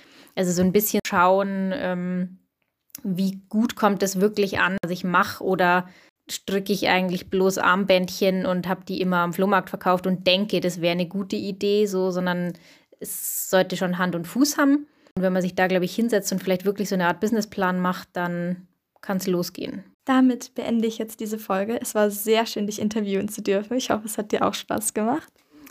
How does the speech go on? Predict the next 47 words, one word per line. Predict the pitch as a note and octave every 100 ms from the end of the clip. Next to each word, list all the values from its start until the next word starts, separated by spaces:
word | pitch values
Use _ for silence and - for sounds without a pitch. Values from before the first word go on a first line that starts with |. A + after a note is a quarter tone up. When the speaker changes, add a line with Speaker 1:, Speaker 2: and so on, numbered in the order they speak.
| -
Speaker 1:
Ja, | - G#3
vielen | A3 G3 F3
Dank, | F3 C#4 D#4
äh, | - G#3 G#3
dass | G3+ G3
ich | G3 G3
als | F#3 F#3
Gast | F#3 F#3 -
da | E3 F#3
sein, | G#3+ A3+ A#3+ B3+ B3+
äh, | - A3+ A#3+ B3+
durfte. | B3+ B3+ C#4+ - D4 C#4 A3
Und | A3
ich | G#3+ -
freue | - F#3
mich, | A3 B3+ - - -
ähm, | A3 A#3 A#3+ A3
weitere | G#3+ F3+ G3+ A#3+ A#3 A#3+
spannende | - A3 A#3 B3
Themen | E4+ C4
von | F#3
dir | E3 E3
zu | F3
hören. | E3 - G3 - _ _ _
Speaker 2:
Vielen | - A#3 A3 C4
Dank. | C#4+ G#3+ - _ _ _ _ _ _ _ _
Ich | C4 D#4+
hoffe, | E4+
die | F#4
Folge | E4+ C4 B3+ B3
war | A3+
unterhaltsam | A#3+ C4 G#3+ G3 G#3+ G#3+
für | -
euch | A#3 B3+ E4+ - - _ _ _
und | B3 B3+
ich | -
konnte | - C4 B3+
dem | C4+
einen | D#4 E4+
oder | E4
anderen | C#4 C#4 C#4 C#4
Mut | C4+ C#4+ C4
machen, | A#3 B3
sein | B3 A#3+
eigenes | B3+ C4 B3+
Ding | A#3+ G#3+
durchzuziehen. | G3+ G#3 - G#3+ A3 A3